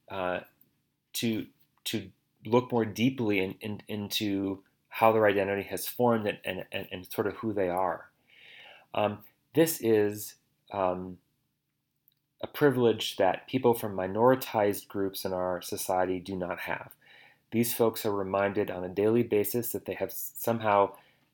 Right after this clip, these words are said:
uh, diverged from what's considered the quote-unquote norm in terms of how they are perceived and treated by others. And as I said, this is really an essential insight for, uh,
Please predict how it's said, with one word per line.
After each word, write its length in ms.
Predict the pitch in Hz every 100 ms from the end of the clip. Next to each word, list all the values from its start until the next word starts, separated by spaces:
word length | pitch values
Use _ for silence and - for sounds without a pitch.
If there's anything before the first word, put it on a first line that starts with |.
| -
uh, 120 | 90
diverged 800 | 87 104 98 113 113 - - -
from 240 | - 104
what's 260 | 92 90 -
considered 480 | 101 - 107 98 92
the 80 | 185
quote-unquote 640 | - 202 98 95 - -
norm 680 | 90 92 104 113 113 113 113 _ - _ _ _
in 80 | 101
terms 400 | 92 98 95 90
of 280 | 90 90 87 - -
how 180 | - 104
they 160 | 101 95
are 60 |
perceived 840 | 90 - - - 131 123 113 - - _ _ _ _ _
and 380 | 101 98 92 90
treated 540 | - 120 113 113 113 -
by 100 | 95
others. 640 | 98 95 113 127 139 - - _ _ - - _ -
And 320 | 104 101 98
as 80 | 95
I 60 |
said, 260 | 104 123 110
this 160 | 110 120
is 160 | 107
really 200 | 120 117
an 80 | 110
essential 540 | 104 - 113 101 113
insight 520 | 101 104 - 98 95 - _ _ -
for, 440 | - 107 104 101 - - _ _
uh, 220 | - 95